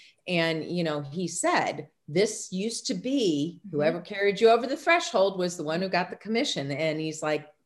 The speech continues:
Speaker 1: "Here it is. It's
Speaker 2: It's
Speaker 1: not,
Speaker 2: not
Speaker 1: not that
Speaker 2: anymore.
Speaker 1: way anymore." Yeah.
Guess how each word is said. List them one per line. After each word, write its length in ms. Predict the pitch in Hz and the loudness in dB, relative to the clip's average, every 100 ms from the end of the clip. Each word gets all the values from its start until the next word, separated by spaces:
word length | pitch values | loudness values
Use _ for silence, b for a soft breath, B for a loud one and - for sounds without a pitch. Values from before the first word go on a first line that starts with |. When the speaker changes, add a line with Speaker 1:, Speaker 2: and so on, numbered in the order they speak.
| _ | _
Speaker 1:
"Here 280 | 147 160 180 | -6 -2 0
it 100 | 190 | 2
is. 540 | 196 190 135 - - - | 4 4 4 -2 -10 -10
It's 40 | - | -10
Speaker 2:
It's 80 | 170 | -2
Speaker 1:
not, 160 | 170 | 2
Speaker 2:
not 120 | 170 175 | 4 4
Speaker 1:
not 100 | 170 | 4
that 60 | |
Speaker 2:
anymore. 140 | 175 170 156 160 | 0 0 0 2
Speaker 1:
way 180 | 170 156 | 2 0
anymore." 500 | 139 135 131 139 - _ | -6 -10 -8 -8 -12 _
Yeah. 280 | 147 135 | -4 -4